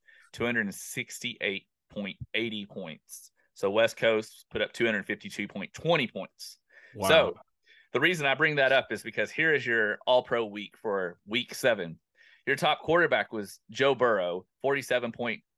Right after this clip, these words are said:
Speaker 1: oh five points for West Coast. Top, uh, wide receiver, Ja'Marr Chase.
Speaker 2: West
Speaker 1: For the,
Speaker 2: Coast.
Speaker 1: the phantom injury out of nowhere, which
Speaker 2: Mm.
Speaker 1: that was just, that's been crazy. Uh, thirty-three points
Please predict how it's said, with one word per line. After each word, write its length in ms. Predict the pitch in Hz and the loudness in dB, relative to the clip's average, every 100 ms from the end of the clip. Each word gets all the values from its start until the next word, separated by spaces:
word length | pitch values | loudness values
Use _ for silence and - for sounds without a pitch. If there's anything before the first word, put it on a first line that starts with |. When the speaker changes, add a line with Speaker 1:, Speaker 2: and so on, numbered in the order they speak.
| _ | _
Speaker 1:
oh 140 | 123 127 | 0 2
five 300 | - 104 - | 2 0 0
points 460 | 113 90 85 - - | -4 -6 -10 -14 -8
for 100 | 95 | -2
West 240 | 98 - | -2 -4
Coast. 320 | 95 95 - _ _ _ - | -6 -6 -8 _ _ _ -4
Top, 300 | 151 156 - _ _ _ 117 | 0 0 -2 _ _ _ 2
uh, 160 | 107 | 4
wide 200 | 104 127 123 | 4 0 0
receiver, 560 | 113 131 139 147 147 _ | -6 -8 -6 -6 -6 _
Ja'Marr 280 | - 117 117 | -4 0 0
Chase. 520 | - 107 95 104 - - _ _ - | 2 0 0 -6 -16 -20 _ _ 0
Speaker 2:
West 220 | 120 110 | 2 2
Speaker 1:
For 60 | 98 | 2
the, 60 | 104 | 0
Speaker 2:
Coast. 220 | 95 - - _ _ _ | -2 -6 -12 _ _ _
Speaker 1:
the 80 | 104 | -4
phantom 460 | - 135 117 107 104 | 0 0 -2 -4 -6
injury 360 | 127 131 110 104 | -2 -2 0 0
out 120 | 95 | 0
of 80 | 90 | 0
nowhere, 640 | 98 123 110 82 82 98 - | 0 0 0 -4 -8 -12 -16
which 140 | 92 123 | -10 -6
Speaker 2:
Mm. 260 | 117 104 101 _ 107 | -4 -6 -10 _ -4
Speaker 1:
that 140 | 107 | -4
was 140 | 82 - | -4 -14
just, 260 | 85 - _ _ - | -18 -18 _ _ -4
that's 160 | 117 | -4
been 140 | - 90 | -4 -6
crazy. 440 | 95 85 87 85 _ _ - - - | -6 -6 -10 -16 _ _ -20 -12 0
Uh, 200 | 104 98 | 2 2
thirty-three 420 | 135 135 120 113 | 2 2 2 -2
points 500 | 107 107 92 - - | -2 -8 -8 -14 -20